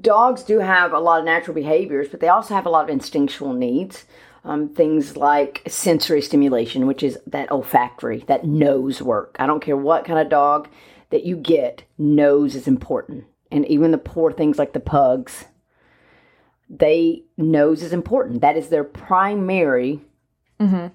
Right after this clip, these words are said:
Speaker 1: sense, right? So
Speaker 2: Right.
Speaker 1: we gotta make sure we're giving them an opportunity to really use that nose. Um, another thing that dogs,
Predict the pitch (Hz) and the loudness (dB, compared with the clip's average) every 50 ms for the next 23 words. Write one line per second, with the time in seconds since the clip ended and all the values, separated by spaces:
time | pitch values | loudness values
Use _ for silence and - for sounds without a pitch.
0 | _ _ - 220 185 147 - - - - - _ _ _ _ _ - - - - | _ _ -2 0 0 0 -2 -6 -14 -20 -20 _ _ _ _ _ -6 -6 -6 -4
1 | - - 190 160 147 - - - _ _ _ - 180 - 247 254 254 240 208 - | 0 2 2 2 2 0 -6 -12 _ _ _ -2 2 2 4 4 2 0 -2 -4
2 | - 185 175 143 170 180 185 180 180 175 165 151 - - 156 151 - 156 - - | -4 -6 -4 -2 0 0 0 2 2 0 0 0 2 2 0 0 0 -4 -2 0
3 | 160 147 143 143 139 - 156 143 156 151 151 147 147 139 143 160 160 147 - - | 2 2 2 0 -2 -6 -4 -4 -2 -2 -2 -4 -6 -8 -8 -8 -8 -4 0 0
4 | 151 143 - 147 139 131 131 123 - - - - _ _ _ - - _ - _ | 0 2 0 -2 -4 -4 -4 -4 -6 -8 -14 -20 _ _ _ -20 -20 _ -20 _
5 | - - 165 160 160 160 - 165 160 160 156 151 160 190 208 202 202 190 160 160 | -6 -4 -2 -2 -2 -2 -2 -2 0 2 2 2 2 2 2 0 0 0 0 0
6 | 160 143 - - 160 147 - - 147 139 147 165 175 - | 0 -2 -2 -2 -4 -2 0 2 2 2 2 2 0 -6